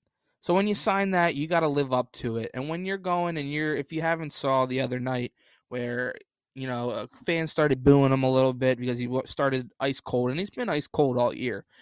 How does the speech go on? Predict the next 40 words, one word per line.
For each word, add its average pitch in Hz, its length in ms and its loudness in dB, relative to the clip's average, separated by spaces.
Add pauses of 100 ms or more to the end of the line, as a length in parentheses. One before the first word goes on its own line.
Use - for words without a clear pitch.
(260)
for 151 100 -4
the 131 60 -2
most 127 380 0
part. 113 280 -8 (1160)
And 151 120 -4
then 165 80 0
he 160 60 -2
goes, 156 280 6
makes 147 260 -2
a 135 40 -2
bucket, 127 400 2
start, 135 260 2
everybody 139 360 4
gives 127 200 -2
him 127 120 0
a 123 60 2
little 127 180 6
bit 123 140 4
of 120 100 -2
a, 120 220 -4 (260)
a 147 60 -2
little, 151 180 4
"Yeah, 151 340 4
good 135 200 -2
job, 127 280 2
Tobias." 123 520 0
And 123 80 -6
he's 123 260 -2
like, 123 220 -4
you 123 80 -4
know, 120 360 -4
"Hey, 131 180 -4
shut 143 280 2
up. 120 160 -2 (500)
Shut 160 200 -6
the 143 100 -4
F 139 220 0
up. 110 180 0
Don't 135 220 -4
clap." 117 320 -4